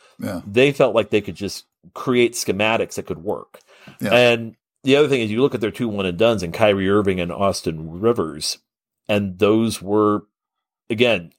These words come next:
Speaker 2: any program in the country would have wanted to get, wanted to get 'em.
Speaker 1: Yeah.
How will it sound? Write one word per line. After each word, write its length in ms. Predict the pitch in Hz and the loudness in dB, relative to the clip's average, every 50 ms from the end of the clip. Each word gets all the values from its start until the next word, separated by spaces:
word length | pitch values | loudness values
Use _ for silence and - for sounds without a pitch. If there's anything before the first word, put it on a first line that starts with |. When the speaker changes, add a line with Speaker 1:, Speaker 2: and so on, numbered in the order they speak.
| _ | _
Speaker 2:
any 200 | - 123 127 131 | -2 0 0 0
program 380 | 123 - 139 127 117 117 113 107 | 0 0 0 2 2 2 0 0
in 80 | 104 95 | -2 -6
the 80 | 92 | -6
country 340 | - - 120 120 113 - 101 | -4 -4 -6 -4 -4 -6 -4
would 180 | 90 92 95 90 | -2 -2 -2 -2
have 100 | 90 90 | -2 -4
wanted 220 | 98 92 - 85 | -6 -8 -8 -10
to 60 | 90 | -6
get, 260 | 80 101 101 98 - | -2 0 0 0 0
wanted 240 | 98 101 98 95 82 | -4 -6 -6 -6 -6
to 60 | 82 | -6
get 220 | 78 76 110 117 92 | -2 0 0 2 0
'em. 220 | 80 78 78 80 _ _ _ _ _ _ _ | -2 -4 -8 -16 _ _ _ _ _ _ _
Speaker 1:
Yeah. 220 | 120 107 98 80 | -8 -8 -8 -8